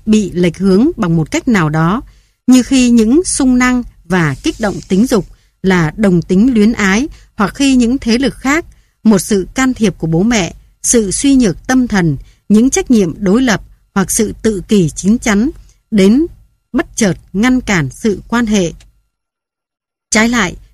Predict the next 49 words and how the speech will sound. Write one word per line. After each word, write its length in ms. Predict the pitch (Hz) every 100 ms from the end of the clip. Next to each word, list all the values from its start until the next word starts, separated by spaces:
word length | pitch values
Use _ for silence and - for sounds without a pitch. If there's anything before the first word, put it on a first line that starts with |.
| -
nếu 140 | 226
không 200 | 311 285
có 140 | 214
mưu 200 | 233 294
mẹo 220 | 277 226 160
này, 320 | 170 160 139 - _ _ -
tức 160 | 339 -
sự 320 | - 226 175 -
quay 180 | 240
trở 180 | 220 180
lại, 300 | 139 147 151 - _ _
một 220 | 226 202 170
cách 240 | 349 -
ảo 180 | 190 151 -
tưởng 300 | 208 160 139
và 100 | 156
tạm 280 | - 156 147
thời, 340 | 175 165 135 - _ -
sự 220 | - 220
hòa 260 | 156 190 175
lẫn 300 | 156 180 311 -
và 80 | 180
sự 220 | - 190 -
toàn 260 | 202 170 175
năng 180 | 262 262
của 120 | 185
trẻ 180 | - 170
con, 260 | 196 214 214 - - _ -
thì 160 | 240
nhiều 220 | 214 220
người 260 | 196 196 180
trong 180 | 269 269
chúng 200 | 226 254
ta, 320 | 262 254 240 - - - -
kẻ 180 | 220 160
hạnh 240 | 139 185
phúc 220 | - 349 - - _
hay 220 | 254 247
không 260 | - 277 247
hạnh 180 | 220
phúc 220 | - 320 -
trong 160 | - 233
hôn 200 | 226 226
nhân, 220 | 226 226 220 - _ _
phải 220 | - 190 143
kinh 180 | - 269
hoàng 300 | 226 196 147
sợ 220 | - 214
hãi 380 | - 165 - 254